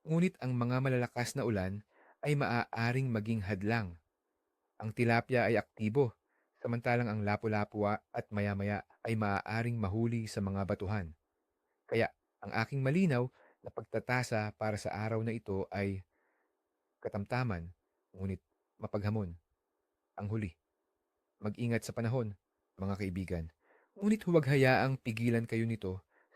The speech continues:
sa pagsubok. Kaya mga kaibigan, ni Buntot ni Kaliskis,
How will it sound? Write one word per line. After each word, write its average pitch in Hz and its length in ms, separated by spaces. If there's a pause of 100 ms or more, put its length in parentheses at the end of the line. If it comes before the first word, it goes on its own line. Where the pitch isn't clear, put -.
sa - 80
pagsubok. 131 680 (1080)
Kaya 120 320
mga 120 240
kaibigan, 120 500 (460)
ni 107 80
Buntot 110 480
ni 139 80
Kaliskis, - 720